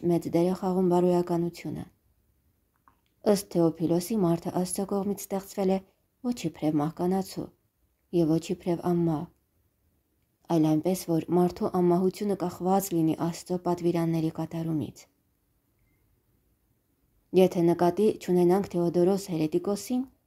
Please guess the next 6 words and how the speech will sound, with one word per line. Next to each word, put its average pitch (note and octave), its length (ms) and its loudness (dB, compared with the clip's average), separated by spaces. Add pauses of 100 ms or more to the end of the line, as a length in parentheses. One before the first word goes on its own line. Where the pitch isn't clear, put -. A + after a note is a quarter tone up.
(340)
ապա G#3+ 300 2
Թեոփիլոս E3 720 0
Անտիոքացին E3 720 -2
առաջինն G3+ 560 -2
է - 80 -6
օգտագործել E3 800 -4